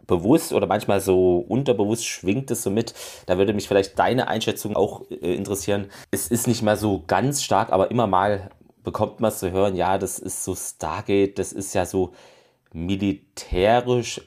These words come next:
aber ja, ich, also ich mag beide, <laughs> Stargate und Star Trek, ähm,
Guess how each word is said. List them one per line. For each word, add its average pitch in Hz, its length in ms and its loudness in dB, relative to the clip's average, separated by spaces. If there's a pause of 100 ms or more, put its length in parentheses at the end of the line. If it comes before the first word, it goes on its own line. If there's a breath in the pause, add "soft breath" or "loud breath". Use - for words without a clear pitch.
aber 87 760 2
ja, 92 280 -6
ich, - 300 -8 (280)
also 95 220 -2
ich 101 140 -2
mag 92 240 0
beide, 117 300 4 (120)
<laughs> 123 160 2
Stargate 113 540 0
und 90 300 -6
Star 95 440 2
Trek, 113 320 0 (400 loud breath)
ähm, 92 400 0